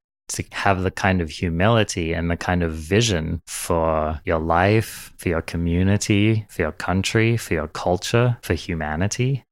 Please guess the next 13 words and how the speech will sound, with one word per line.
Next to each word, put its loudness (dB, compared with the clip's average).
to 0
really 4
act 2
from -4
a -2
place 0
of -4
what 2
is 2
for -4
the -2
greatest -2
good. -2